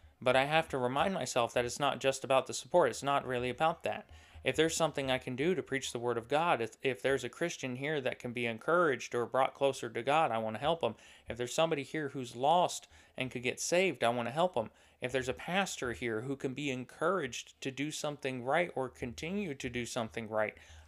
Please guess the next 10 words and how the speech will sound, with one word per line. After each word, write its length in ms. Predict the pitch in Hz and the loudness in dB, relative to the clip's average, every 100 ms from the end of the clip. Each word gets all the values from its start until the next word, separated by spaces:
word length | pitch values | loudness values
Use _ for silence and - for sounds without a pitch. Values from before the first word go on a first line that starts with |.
| - | 2
I 100 | 123 | 2
want 300 | 120 139 - | 4 -2 -2
to 80 | 131 | -10
be 240 | 127 131 | -6 -4
an 80 | 123 | -4
encouragement. 880 | 123 117 - 127 117 - 101 - - - - - - - - - | -6 -6 -4 0 -2 -4 -12 -12 -16 -20 -20 -20 -20 -20 -20 -8
So 260 | - 143 | 4 4
missionary, 640 | 139 165 - 165 165 165 160 | 6 0 -2 0 0 0 -2
Christian, 600 | - 156 - 156 143 - | -4 -4 -2 -6 -6 -8
l-, 180 | 139 - | -10 -10